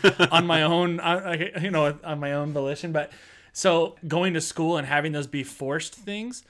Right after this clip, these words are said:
Speaker 2: were really important because I learned a lot, like, taking a design and color, or a color and design and color theory, I think is what it was called,
Speaker 1: Mm-hmm.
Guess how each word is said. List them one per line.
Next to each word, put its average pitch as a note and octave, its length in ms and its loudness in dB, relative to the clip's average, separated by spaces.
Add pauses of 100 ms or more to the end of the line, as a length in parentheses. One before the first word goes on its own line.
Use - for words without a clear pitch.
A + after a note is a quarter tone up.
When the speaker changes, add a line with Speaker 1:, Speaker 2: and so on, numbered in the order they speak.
(220)
Speaker 2:
were D#3 120 0
really E3+ 260 0
important D#3+ 440 -6
because D3 200 -6
I C3+ 60 0
learned C3+ 580 -4
a D3 80 -10
lot, C3 320 -4
like, - 200 -10
taking D#3+ 200 -6
a C#3+ 80 -4
design C3+ 380 -8
and B2+ 100 -10
color, D3 340 -6
or C3+ 140 -2
a B2 80 -2
color D3+ 400 -4
and A#2+ 220 -6
design B2+ 260 -6
and B2 120 -8
color C#3+ 280 -8
theory, E3+ 460 -6
I E3+ 40 -10
think F3 120 -10
is F3 60 -8
what F3+ 80 -8
it - 20 -10
was F3 100 -12
called, G#3 260 -16 (280)
Speaker 1:
Mm-hmm. A2 260 -6